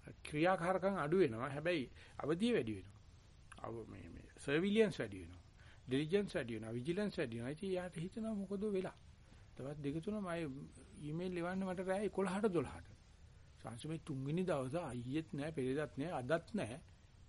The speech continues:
දැන් නම් මේ වෙලාව පස්සේ බුදි ඇති. ඊළඟ සංස මොනවා හරි මේකට කියන්න කියලා. ඉතින් මං කියන තව දවස් දෙකක් තුනක් ඕකම යනවා.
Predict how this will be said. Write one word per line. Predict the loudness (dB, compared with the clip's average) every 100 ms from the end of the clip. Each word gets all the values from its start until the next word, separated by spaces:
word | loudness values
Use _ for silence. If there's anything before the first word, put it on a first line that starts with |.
| -14
දැන් | -8 -2
නම් | -2 -2
මේ | -2
වෙලාව | 2 2
පස්සේ | 2 -2 -4
බුදි | -4 4 4
ඇති. | 4 -2 -10 -12 -18 -18 -18 -10
ඊළඟ | -4 -4 -2
සංස | -2 -2
මොනවා | -4 0 2
හරි | 4 2
මේකට | 2 2 0
කියන්න | 2 2 2
කියලා. | 2 2 0 -4 -14 -18 -20 -18 -18 -18
ඉතින් | -6 -4
මං | -2
කියන | -2 -2 0
තව | -2
දවස් | 0 0 0
දෙකක් | 0 -2 -2
තුනක් | -6 -6 -2
ඕකම | -2 2 2
යනවා. | 4 0 -2 -6